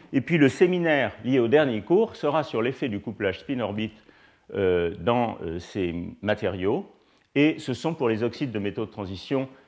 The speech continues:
de la couche cinq D que ces effets deviennent très importants, en particulier pour les oxydes d'iridium, et vous verrez ça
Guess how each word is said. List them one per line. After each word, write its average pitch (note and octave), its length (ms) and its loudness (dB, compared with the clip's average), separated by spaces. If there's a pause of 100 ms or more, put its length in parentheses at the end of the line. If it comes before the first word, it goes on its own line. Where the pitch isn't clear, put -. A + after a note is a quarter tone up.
(300)
de G2 80 -2
la G2+ 160 4
couche - 260 -6
cinq F3+ 380 2
D D3 260 2 (280)
que A#2+ 100 -8
ces A2+ 220 -2
effets C#3 180 -2
deviennent G#2+ 300 0
très A2+ 180 -4
importants, A2 460 -4
en - 20 -8
particulier A2+ 460 -6
pour G2 160 -4
les F#2+ 120 -4
oxydes F#2+ 300 -6
d'iridium, F#2 540 -4 (400)
et A2+ 100 0
vous A#2 160 -2
verrez G2+ 260 0
ça C3+ 520 2